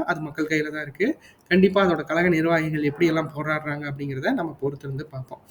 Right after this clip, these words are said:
அடுத்து பார்த்தீங்கன்னா, ரெண்டாயிரத்தி இருபத்தி ஆறு தமிழ்நாடு தேர்தல் கூட்டணி எதிர்பார்ப்புங்கிறது பார்த்தீங்கன்னா, அ தி மு க கூட்டணியை பொறுத்தளவுக்கு பாஜக, பாமக, தேமுதிக, தமிழ் மாநில காங்கிரஸ் மற்றும்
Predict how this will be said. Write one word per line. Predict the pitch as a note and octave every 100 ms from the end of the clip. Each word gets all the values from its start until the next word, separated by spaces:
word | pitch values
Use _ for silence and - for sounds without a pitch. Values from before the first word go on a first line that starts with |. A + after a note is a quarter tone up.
| - - - -
அடுத்து | F#3+ A3+ E4
பார்த்தீங்கன்னா, | B3 A3 G#3+ A3
ரெண்டாயிரத்தி | F#3+ G#3 G#3+
இருபத்தி | F#3+ G3+ G3
ஆறு | G3 -
தமிழ்நாடு | D#3+ F#3 G3 F#3
தேர்தல் | E3+ F3+ D#3+
கூட்டணி | - G3 G3 E3+
எதிர்பார்ப்புங்கிறது | D#3 D#3+ E3 E3+ E3 D3+ C3+
பார்த்தீங்கன்னா, | C#3 C3+ C#3 F3+
அ | D#3
தி | F3 A3+
மு | A3
க | G3+
கூட்டணியை | E3 F3 D#3+ D#3
பொறுத்தளவுக்கு | D3 C#3 D3+ D#3+ D#3
பாஜக, | D3+ C#3+ D3 D#3+ E3 D#3+
பாமக, | D3+ D#3+ E3 D#3 D#3
தேமுதிக, | - D#3 D#3+ - C#3+ D3 D#3+ - - _
தமிழ் | E3 F3
மாநில | E3+ D#3+ D#3
காங்கிரஸ் | D#3 D3+ D#3 D#3+ D3+
மற்றும் | D3 D3 E3+